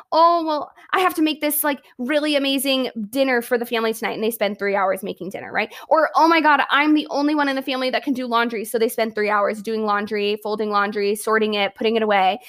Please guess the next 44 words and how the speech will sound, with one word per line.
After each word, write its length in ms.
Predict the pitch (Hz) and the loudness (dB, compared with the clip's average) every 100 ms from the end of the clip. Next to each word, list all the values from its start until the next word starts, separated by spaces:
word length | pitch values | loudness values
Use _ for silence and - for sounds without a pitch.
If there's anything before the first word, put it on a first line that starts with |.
| - | -4
right? 260 | 240 233 240 202 | 2 2 0 2
They're 160 | 269 269 | 2 4
like, 220 | 247 240 - - | 4 0 -6 -2
you 100 | 320 | 2
know, 120 | 302 | 2
so 180 | 330 320 - | 0 -4 2
all 220 | 330 415 | 2 2
these 240 | 285 269 | -2 -6
things 420 | - 392 349 330 | -6 -6 -4 -6
that 200 | - 277 | -2 -2
you 280 | 226 254 339 | -2 0 2
think, 380 | 339 370 320 - | 0 -4 -4 -6
"Okay, 200 | 277 311 | -8 -6
well, 260 | 262 - _ - | -6 -6 _ -6
I 60 | 294 | -4
have 120 | 294 | -2
to 80 | 277 | -2
do 120 | 269 | -2
all 140 | 226 | -2
these 180 | 233 - | -6 -8
things." 340 | 330 320 269 - - | -6 -6 -6 -10 -8
You're 160 | 285 320 | -2 -2
putting 280 | - 330 370 | -2 -4 -2
expectations 760 | - - 240 - 302 311 330 254 | -4 -4 -4 -4 -2 0 0 0
on 160 | 226 | 0
yourself 400 | 220 - 196 254 - | 0 -2 0 0 0
in 100 | 233 | -4
a 60 | |
form 280 | 233 240 254 | -2 0 2
of 120 | 233 | 0
distractions, 840 | 214 - 254 294 - - 214 226 - - - - | -4 -6 -2 -2 -2 -4 -4 -4 -14 -18 -16 0
and 140 | 285 | 0
it's 160 | 277 - | 0 -4
keeping 580 | - 302 339 339 302 226 | -6 -2 0 0 0 -2
you 360 | 214 254 427 453 _ _ | -4 -4 -4 -6 _ _
from 340 | - - 302 285 - | -10 0 0 0 -4
putting 420 | - 294 311 302 | 2 2 4 0
the 140 | 269 | 0
effort, 320 | 233 247 302 | -2 -2 -6
the 80 | - | -4
energy, 260 | 233 254 247 | -4 -2 -4
and 100 | 226 | -4
the 60 | |
time 680 | 202 - 208 202 220 320 370 | -8 -8 -2 0 0 -2 -6